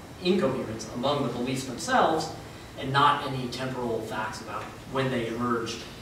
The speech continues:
uh, or when they got expressed. In my joint paper with Joshua Landy that we set up for the session when, uh, Moran pulled out,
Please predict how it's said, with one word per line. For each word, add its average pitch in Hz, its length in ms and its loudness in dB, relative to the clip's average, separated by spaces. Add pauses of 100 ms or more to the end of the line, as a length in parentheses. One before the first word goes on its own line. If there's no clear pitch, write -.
uh, 120 40 -8
or 113 480 -8
when 117 80 -4
they 113 100 -4
got 107 200 -6
expressed. - 440 -6 (1300)
In 170 60 2
my 175 180 10
joint 175 300 6
paper 180 300 8
with 135 140 4
Joshua - 280 2
Landy 185 400 6
that 139 180 2
we 131 140 0
set 143 260 4
up - 300 0 (180)
for 139 100 -8
the 135 80 -6
session 120 440 -2
when, 117 120 -4 (460)
uh, 110 140 -6 (120)
Moran 123 280 -2
pulled 127 200 -2
out, - 320 6